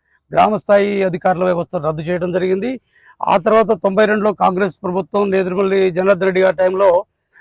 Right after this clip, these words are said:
గ్రామ స్థాయిలో గ్రామ పరిపాలనా అధికారుల వ్యవస్థను తీసుకొచ్చి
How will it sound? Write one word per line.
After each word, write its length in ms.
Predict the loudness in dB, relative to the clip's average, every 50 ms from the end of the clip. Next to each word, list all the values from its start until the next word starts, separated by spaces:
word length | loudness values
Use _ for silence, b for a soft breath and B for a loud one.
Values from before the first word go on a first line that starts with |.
| b b -4
గ్రామ 220 | 0 0 0 0
స్థాయిలో 340 | -2 -2 0 0 0 2 0
గ్రామ 300 | 0 2 2 2 2 2
పరిపాలనా 500 | 0 -2 -4 -4 0 0 0 2 2 0
అధికారుల 320 | -2 -2 -2 -2 -2 0 0
వ్యవస్థను 340 | 0 0 -2 -4 -6 -10
తీసుకొచ్చి 560 | -10 -10 -8 -8 -10 -8 -4 -4 -4 -4 -4